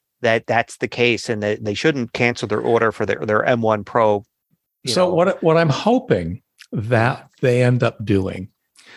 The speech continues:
Speaker 2: uh, because obviously with a moniker like M one and M two, we can probably reasonably assume that someday there might be an M three or an M four.
Speaker 1: Yeah, sure.
Speaker 2: Um, that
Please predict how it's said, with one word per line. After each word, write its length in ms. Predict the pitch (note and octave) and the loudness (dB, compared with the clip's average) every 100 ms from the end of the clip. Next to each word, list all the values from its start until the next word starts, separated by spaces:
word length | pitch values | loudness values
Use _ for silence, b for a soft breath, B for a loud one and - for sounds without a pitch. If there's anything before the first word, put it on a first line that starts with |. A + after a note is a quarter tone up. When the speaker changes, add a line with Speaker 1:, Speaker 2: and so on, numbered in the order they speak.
| B B - | B B -6
Speaker 2:
uh, 120 | G2+ | -2
because 280 | A#2+ C3+ C3 | 0 2 4
obviously 480 | C#3 D3 C3 D3+ B2+ | 4 4 2 2 4
with 200 | A#2 A#2+ | 4 4
a 40 | |
moniker 440 | A2+ A2+ A2 - A#2 | 4 4 2 2 2
like 200 | G2+ A2+ | 2 2
M 180 | G#2 G2 | -2 0
one 240 | G2+ G2+ | -2 -2
and 100 | F#2+ | -2
M 180 | F#2+ F#2+ | -2 -4
two, 260 | - F#2+ F2+ | -2 0 2
we 140 | F#2 | 0
can 160 | F#2 F#2 | 0 0
probably 440 | A#2 G#2 G2+ G#2+ | 2 2 2 2
reasonably 580 | F#2+ A2 A#2+ A#2 B2 A#2+ | 2 2 2 2 2 2
assume 340 | A#2 - G#2 G#2 | 2 0 0 -2
that 100 | G#2+ | -2
someday 400 | - G2+ G2 G2+ | -2 0 2 2
there 120 | G#2+ | 2
might 240 | G2 G2+ | 0 -2
be 120 | - | -2
an 80 | G2 | 0
M 140 | G2 F#2+ | 0 -2
three 500 | - - G2 G2+ G2 | -6 -2 2 4 4
or 120 | F#2+ | 2
an 80 | F#2 | 0
M 160 | F2 | -4
four. 500 | F2+ - B2 G2+ F#2 - | -6 -4 -2 -2 -4 -6
Speaker 1:
Yeah, 200 | - F#2+ - | 0 0 -2
sure. 260 | - - C2 | -4 -2 -2
Speaker 2:
Um, 520 | - A#2 A#2 A2+ A2+ - - | 0 2 4 2 0 -6 -10
that 420 | B2 A#2 B2+ C#3 | -6 0 2 2